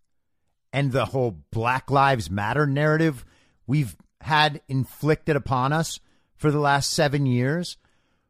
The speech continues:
When you can see New York police officers removing black men from Cheesecake Factory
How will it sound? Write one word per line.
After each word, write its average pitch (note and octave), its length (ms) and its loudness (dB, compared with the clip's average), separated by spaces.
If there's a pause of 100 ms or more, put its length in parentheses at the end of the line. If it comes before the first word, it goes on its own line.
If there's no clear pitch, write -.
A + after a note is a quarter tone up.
(140)
When E3 180 4
you E3+ 180 2
can F3 220 2
see E3 340 -2
New D3+ 340 2
York E3+ 520 2
police D3+ 580 -2
officers G3+ 920 2 (800)
removing E3 1000 2 (540)
black D#3+ 440 2
men D#3+ 400 2
from A#2+ 480 0
Cheesecake G#3+ 880 2
Factory A#3 800 0